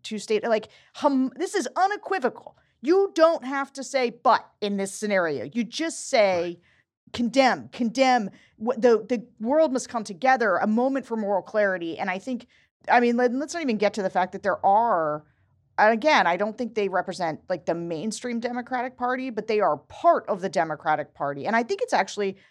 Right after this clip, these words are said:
Speaker 1: I don't know if this is exactly right. I'm thinking through this, so just don't yell at me. But, like, uh, to me, it feels a little bit like the defund the police, which was, like, a real thing. Like, it was real, but it still represented, like, very much a minority position.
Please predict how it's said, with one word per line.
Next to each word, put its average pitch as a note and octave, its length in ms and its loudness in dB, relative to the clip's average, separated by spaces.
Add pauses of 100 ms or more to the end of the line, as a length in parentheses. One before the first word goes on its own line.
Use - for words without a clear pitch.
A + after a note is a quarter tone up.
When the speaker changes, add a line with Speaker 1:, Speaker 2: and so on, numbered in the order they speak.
(500)
Speaker 1:
I - 80 -6
don't D#4+ 220 2
know F3+ 160 6
if F3+ 100 0
this F3+ 140 -8
is D#3+ 100 -10
exactly D#3 380 0
right. E3+ 160 0
I'm D#3 100 -2
thinking D#3 260 -12
through E3 180 -6
this, D#3+ 240 -4
so C3+ 80 -10
just - 340 -12
don't D#3 240 -4
yell D3 220 2
at - 80 -4
me. D3+ 120 -6
But, C#3+ 140 -6
like, F3+ 240 -4
uh, - 60 -10
to A#3 180 -6
me, A#3 300 0
it - 100 -14
feels G3+ 260 -2
a E3+ 60 -6
little D#3+ 240 -4
bit D#3 160 -4
like D#3 160 -2
the E3 80 -8
defund D#3 460 -4
the C3+ 80 -6
police, D3 600 -12 (520)
which A3 240 2
was, G#3 200 -2
like, G3 280 0 (440)
a A#3+ 160 6
real A#3 640 2
thing. F#3 600 -8 (640)
Like, F#3 220 2
it G#3+ 100 0
was A#3 240 -4
real, G3+ 560 0
but A#3 80 -2
it A3 140 0
still C4+ 320 2
represented, G3 560 0
like, D#3+ 160 -4
very F#3+ 240 2
much F3 200 -2
a F#3 60 -8
minority D3+ 720 -2
position. - 720 -14